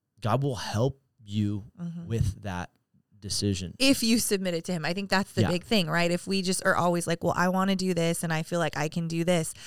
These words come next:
Speaker 2: that is not a great way to navigate your life.
Speaker 1: Right.
Speaker 2: Because our hearts are <laughs> evil, are there, f-, you know, it's flesh so much of the time, our own emotions, our own feelings. And so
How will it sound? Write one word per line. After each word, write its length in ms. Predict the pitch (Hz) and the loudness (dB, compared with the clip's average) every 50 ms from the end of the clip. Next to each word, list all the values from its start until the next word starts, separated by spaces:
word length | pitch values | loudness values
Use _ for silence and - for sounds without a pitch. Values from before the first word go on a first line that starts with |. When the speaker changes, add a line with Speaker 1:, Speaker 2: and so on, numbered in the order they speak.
| - - - - - | -18 -18 -16 -12 -6
Speaker 2:
that 280 | 226 226 226 226 - - _ _ _ _ _ _ _ _ - | -2 0 2 0 0 -2 _ _ _ _ _ _ _ _ -2
is 260 | 208 214 208 190 190 | 0 0 0 0 0
not 420 | 196 202 196 196 202 202 202 185 - _ _ _ _ _ - | 0 2 2 4 4 2 0 -2 -4 _ _ _ _ _ -12
a 260 | 185 185 190 190 180 | -8 -4 -4 -4 -4
great 460 | 175 - - 165 170 175 175 180 - | -6 -10 -8 -4 -2 -2 -2 -2 -2
way 280 | - 170 175 170 165 165 | -2 0 0 0 0 -2
to 120 | - - | -2 -4
navigate 540 | 170 165 156 160 160 165 165 160 147 - - | -4 -2 -2 -4 -4 -6 -6 -6 -6 -6 -6
your 100 | - 104 | -6 -6
life. 480 | - - - 82 69 - - - - - _ - | -6 -6 -6 -8 -8 -8 -10 -12 -12 -12 _ -8
Speaker 1:
Right. 320 | 80 80 78 80 80 80 - | -4 -2 -2 -2 -2 -4 -4
Speaker 2:
Because 600 | - 208 196 - - 202 190 190 185 170 165 - - | -2 -2 -2 -2 -2 -2 0 0 0 -2 -4 -6 -4
our 200 | - 160 175 180 | 0 0 2 2
hearts 500 | 180 - - 208 208 226 226 - - - - | 0 2 2 2 2 2 0 -2 -6 -6 0
are 180 | - 202 196 185 | 2 2 2 2
<laughs> 40 | - | 2
evil, 640 | 190 180 170 175 180 - - 359 381 - 349 - - - - 415 415 381 339 - - - | 0 0 0 0 0 2 6 4 6 8 6 6 4 2 -4 -4 -2 -2 -2 -2 4 6
are 160 | 240 240 233 | 8 8 8
there, 120 | 220 226 | 8 6
f-, 180 | 208 202 - - | 6 6 2 -4
you 200 | - 247 233 233 | -2 2 2 4
know, 240 | 214 208 196 202 202 185 | 6 6 6 6 4 2
it's 260 | - - 208 - - | 0 -2 0 -2 -2
flesh 460 | - - 226 233 233 220 214 196 - | -6 -2 4 6 8 8 8 6 4
so 300 | - - - 226 220 220 | 2 4 6 6 6 6
much 240 | 220 220 214 - - | 4 2 0 0 -2
of 80 | 208 | -2
the 100 | 190 196 | -2 -2
time, 340 | 190 - - 175 175 175 180 | -4 -2 0 2 2 2 2
our 160 | 165 165 - - - | 2 0 -2 -2 -4
own 240 | - 208 214 208 | -4 -4 -2 -2
emotions, 480 | 202 190 185 180 175 175 - 185 180 170 | -2 0 0 -2 -2 -2 -4 -4 -4 -4
our 140 | 170 156 - | -4 -4 -4
own 260 | - 190 196 202 208 | -4 -4 -2 -2 -4
feelings. 540 | 190 - 170 170 165 160 165 165 165 165 - | -6 -6 -6 -4 -4 -2 -4 -4 -4 -4 -4
And 160 | 175 175 175 | -4 -4 2
so 160 | - 196 180 | 4 4 4